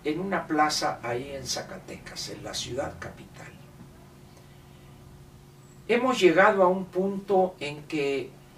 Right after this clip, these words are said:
no sé si decirlo, hemos ya internalizado eso, hemos, eh, como parte del paisaje, pues ya descuartizados por aquí, decapitados por allá, bueno, es una cosa. Y,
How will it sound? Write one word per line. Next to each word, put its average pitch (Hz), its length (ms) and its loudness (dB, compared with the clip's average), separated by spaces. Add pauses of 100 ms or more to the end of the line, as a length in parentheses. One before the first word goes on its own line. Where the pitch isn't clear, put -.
(260)
no 233 120 -4
sé 240 180 2
si 196 180 2
decirlo, 190 500 0
hemos 202 320 -6
ya 185 380 -2
internalizado 131 1400 -6
eso, - 260 -14
hemos, 190 440 -2 (460)
eh, - 100 -10 (540)
como 185 300 2
parte 220 320 4
del 170 140 4
paisaje, - 920 2
pues - 400 -4 (160)
ya - 320 -10 (800)
descuartizados 165 920 2
por 147 220 -4
aquí, 190 540 -4
decapitados 156 800 -4
por 127 240 -8
allá, 165 440 -4
bueno, 180 240 -10 (160)
es - 300 -6
una - 200 -14
cosa. - 360 -18 (1300)
Y, 190 360 -2